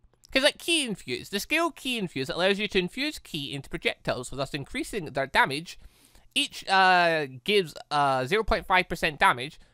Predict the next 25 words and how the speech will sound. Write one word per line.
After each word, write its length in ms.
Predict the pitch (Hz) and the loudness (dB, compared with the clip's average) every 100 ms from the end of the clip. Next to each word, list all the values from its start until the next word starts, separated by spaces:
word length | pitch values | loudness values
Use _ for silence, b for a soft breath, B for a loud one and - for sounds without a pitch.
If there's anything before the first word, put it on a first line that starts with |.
| _ | _
from 240 | - 151 156 | 2 2 2
the, 120 | 147 | 0
uh, 240 | - 151 | 2 4
attribute. 300 | 220 - 165 | 2 0 0
Obviously, 200 | 165 170 | 0 0
that's 140 | 151 - | -4 -4
at 100 | - | -4
full 180 | 170 151 | -2 -2
right 300 | - 135 120 | -4 -4 -4
now. 120 | 131 | -4
So 100 | 165 | -4
it's 80 | 160 | -2
supposed 140 | 226 | -2
to 60 | - | 0
give 100 | 214 | 0
an 40 | |
extra 200 | 202 185 | 0 -2
five 340 | - 180 180 - | 4 4 4 2
percent 300 | - 170 147 | -2 0 4
damage 320 | 147 147 - | 4 4 -2
based 240 | 147 - | -2 0
on 80 | 139 | 0
my, 400 | 135 139 139 139 | 2 4 2 2
uh, 240 | 147 175 | 4 4
willpower 640 | 196 277 - 131 113 131 | 4 0 2 2 0 -4